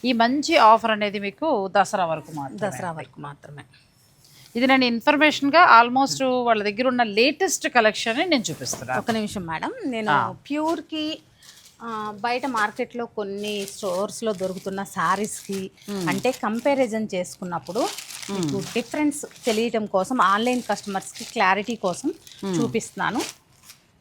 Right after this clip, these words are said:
Speaker 2: ఇది
Speaker 1: ఓ.
Speaker 2: ప్యూర్ శారీ.
Speaker 1: అవును.
Speaker 2: ఇదిగోండి, దీనికి దీనికి డిజైన్ ఒకటే.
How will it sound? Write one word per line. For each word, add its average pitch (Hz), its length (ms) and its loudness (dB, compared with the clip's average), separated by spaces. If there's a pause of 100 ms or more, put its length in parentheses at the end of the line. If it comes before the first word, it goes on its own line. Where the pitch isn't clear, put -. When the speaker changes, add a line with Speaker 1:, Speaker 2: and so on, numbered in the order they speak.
(220)
Speaker 2:
ఇది 226 200 0 (380)
Speaker 1:
ఓ. 175 80 4 (160)
Speaker 2:
ప్యూర్ 262 260 4
శారీ. 160 380 -2 (260)
Speaker 1:
అవును. 139 340 4 (3000)
Speaker 2:
ఇదిగోండి, 151 400 -6 (2250)
దీనికి 254 380 -2
దీనికి 262 320 -2
డిజైన్ 240 420 -2
ఒకటే. - 280 -4